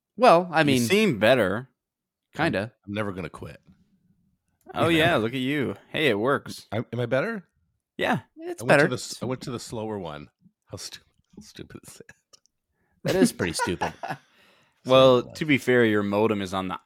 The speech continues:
Speaker 2: opposite side of your house.
Speaker 1: Where is your modem? What level of the house?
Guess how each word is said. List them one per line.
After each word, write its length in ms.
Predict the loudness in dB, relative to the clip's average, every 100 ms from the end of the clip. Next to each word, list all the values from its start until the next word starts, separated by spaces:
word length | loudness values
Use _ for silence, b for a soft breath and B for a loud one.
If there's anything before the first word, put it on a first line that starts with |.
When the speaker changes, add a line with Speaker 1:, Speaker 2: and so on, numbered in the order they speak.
| 0
Speaker 2:
opposite 560 | 2 2 0 -8 -10 -10
side 460 | -4 -2 -2 -4
of 100 | -8
your 140 | -10 -8
house. 460 | -8 -8 -12 -20 _ _ _ _ _ _ _
Speaker 1:
Where 220 | 4 6
is 180 | 6 4
your 80 | 4
modem? 300 | 4 2 2
What 200 | 2 2
level 340 | 4 4 4 2
of 120 | 0
the 80 | -2
house? 420 | -2 -4 -10